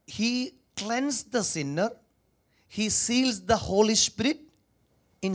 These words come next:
sinner's heart. But that doesn't mean നമുക്ക് ആ പാപത്തിൻ്റെതായ ലേശം നമ്മുടെ ജീവിതത്തിൽ ഇല്ല എന്നൊരിക്കലും നമ്മൾ എന്ത് ചെയ്യരുത്, ക്ലെയിം ചെയ്യരുത്. That is the reason,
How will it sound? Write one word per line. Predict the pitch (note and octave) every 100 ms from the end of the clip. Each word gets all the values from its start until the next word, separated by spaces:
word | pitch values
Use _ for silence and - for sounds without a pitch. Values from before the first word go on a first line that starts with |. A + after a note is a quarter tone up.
| -
sinner's | E3 F3+ C4 - - _ _ _ _ _ _ _ _ -
heart. | A#2 D#2 - _ _ _ _ _ _ _ _ _ _ - _ _ - -
But | G#3
that | A#3+ C4+
doesn't | C#4 C4 A3 D4
mean | D4 A3+ G3+ G#3+ - _ _ _ _ _ _ _ _ - G#3+
നമുക്ക് | C4+ C4+ B3+
ആ | B3 -
പാപത്തിൻ്റെതായ | A3 C#4 D4 D4 C#4+ B3+ A#3+ A3 G#3 G#3 A#3 C4+ - _ _ _ _ _ _ _ _ _ _ _ _ _ _ F3
ലേശം | G3+ B3 C#4 B3+
നമ്മുടെ | A3+ A3+ F3+
ജീവിതത്തിൽ | A3 A#3 A#3+ A3 G#3+
ഇല്ല | A#3+ B3+ A#3+
എന്നൊരിക്കലും | G#3+ A3 A#3 G#3
നമ്മൾ | G3
എന്ത് | F#3+
ചെയ്യരുത്, | F#3 D#3+ D3+ D3 _ _ _ _ _ _ _ - -
ക്ലെയിം | C#4+ B3
ചെയ്യരുത്. | D#3 A2 E2 - - - _ _ _ _ - - - - -
That | A#3+ D4
is | D4
the | B3+ B3+
reason, | C4+ F3+ F#3+